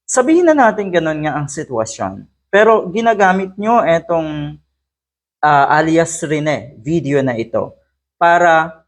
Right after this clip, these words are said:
walang hiyain, gaguhin, kung anong salita man, hmm, babuyin si Senator Risa Ontiveros. Ganyan kasi ang nangyayari. Meron na naman kayong ganitong issue at mag-,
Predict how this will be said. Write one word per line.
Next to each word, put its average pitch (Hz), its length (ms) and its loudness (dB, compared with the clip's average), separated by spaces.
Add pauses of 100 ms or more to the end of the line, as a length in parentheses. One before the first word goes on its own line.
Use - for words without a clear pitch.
walang 147 580 0
hiyain, 143 640 -4 (380)
gaguhin, 139 1040 -2 (1400)
kung 165 180 -2
anong 175 320 0
salita 190 480 2
man, 113 400 -4 (320)
hmm, 123 320 -6
babuyin 151 800 -2 (480)
si - 80 -12
Senator 170 460 2
Risa 139 320 -2
Ontiveros. 101 800 -8 (160)
Ganyan 156 400 0
kasi 151 300 -4
ang 135 180 -4
nangyayari. 107 640 -6 (320)
Meron 165 400 2
na 156 60 -4
naman 151 260 -4
kayong 135 400 -2
ganitong 139 720 0
issue 147 560 0 (560)
at 160 240 0
mag-, 151 560 2